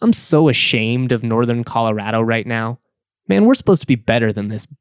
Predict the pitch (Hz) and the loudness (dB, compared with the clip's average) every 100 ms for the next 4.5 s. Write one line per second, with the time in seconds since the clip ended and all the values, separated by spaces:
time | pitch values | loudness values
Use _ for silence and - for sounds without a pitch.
0 | - 123 113 95 - - 226 - 269 190 | -2 2 2 -2 -4 0 0 2 0 0
1 | 190 123 135 160 123 113 110 - - - | -2 0 2 2 2 -2 -4 -6 -8 -6
2 | 110 95 - - _ _ _ _ _ _ | -6 -6 -14 -20 _ _ _ _ _ _
3 | _ _ _ - 185 208 - 151 165 170 | _ _ _ -8 -6 -4 -2 2 4 2
4 | 170 175 170 170 | 2 0 0 -2